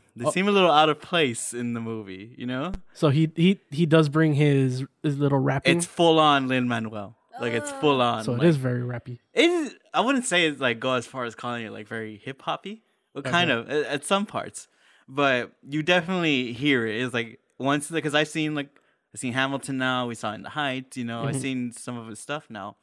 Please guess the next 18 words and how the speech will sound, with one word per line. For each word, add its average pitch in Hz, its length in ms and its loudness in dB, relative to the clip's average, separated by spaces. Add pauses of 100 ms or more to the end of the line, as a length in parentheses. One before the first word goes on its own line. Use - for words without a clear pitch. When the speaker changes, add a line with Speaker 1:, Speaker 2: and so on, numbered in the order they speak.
(580)
Speaker 1:
And 113 340 -4
you 110 60 -8
could 120 180 -10
tell 117 460 -6
his 107 160 -16
characteristics, 127 880 -14
right? 139 220 -8 (560)
And 110 460 -6
I 113 120 0
heard 113 240 -4
him. 101 220 -16
I 107 80 -14
was 107 120 -14
like, - 80 -14
"Oh, 113 240 -8
this 113 120 -12
is 110 80 -12
definitely 107 600 -12